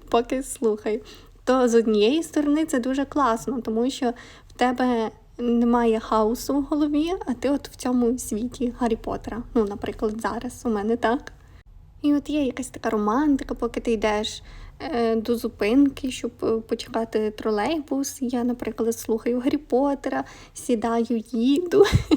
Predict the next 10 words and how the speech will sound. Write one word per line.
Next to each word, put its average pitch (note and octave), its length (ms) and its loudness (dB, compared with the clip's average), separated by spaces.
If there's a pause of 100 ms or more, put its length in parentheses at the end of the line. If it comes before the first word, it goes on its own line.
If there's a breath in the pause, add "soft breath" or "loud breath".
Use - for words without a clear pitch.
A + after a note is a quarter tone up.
(100)
<laughs> F#4+ 440 -6
приїжджаю C4+ 560 2
на A#3+ 120 2
роботу, B3 720 0
звичайно, A#3 520 2
знімаю A3 320 0
навушник, A#3+ 640 0
щоб - 220 -10
мені A#3 220 2
трішечки, A#3 680 -2